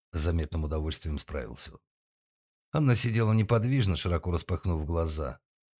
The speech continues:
Потом, опомнившись, нервным жестом захлопнула папку. «Входите», —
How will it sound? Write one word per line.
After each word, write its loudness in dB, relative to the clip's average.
Потом, -4
опомнившись, 0
нервным 2
жестом -2
захлопнула -4
папку. -10
«Входите», — 2